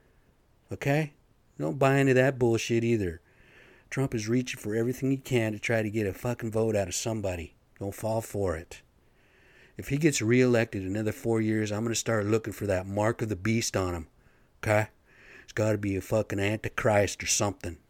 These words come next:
That's just me thinking out loud. Thinking out loud. I know there's some people out there that are listening that might listen to me and might not. I don't really care if you do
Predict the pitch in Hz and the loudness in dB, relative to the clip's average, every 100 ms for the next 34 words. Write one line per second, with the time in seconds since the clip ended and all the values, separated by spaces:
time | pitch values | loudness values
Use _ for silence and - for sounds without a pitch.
0 | _ 107 - 123 - 135 - _ _ _ | _ -14 -8 -8 -6 -8 -8 _ _ _
1 | - 117 123 120 120 123 113 - _ _ | -6 -4 -2 -2 -2 -4 -6 -12 _ _
2 | _ _ _ - _ _ _ 110 - 117 | _ _ _ -20 _ _ _ -8 -2 0
3 | 120 113 104 95 101 110 113 120 - 113 | 0 -2 -2 -2 0 0 2 0 -2 -2
4 | 127 120 117 110 117 117 113 110 120 - | -2 -2 -4 -4 -2 -2 -2 -2 -2 -2
5 | 110 110 98 - _ - 101 120 123 123 | -4 -4 -6 -10 _ -8 -6 -2 -2 -2
6 | 127 127 123 117 127 120 139 127 98 107 | -2 0 0 0 -2 0 -2 -2 -6 -8
7 | 110 113 110 131 135 - 123 139 151 139 | -4 -4 -4 -2 -2 -4 -2 0 2 0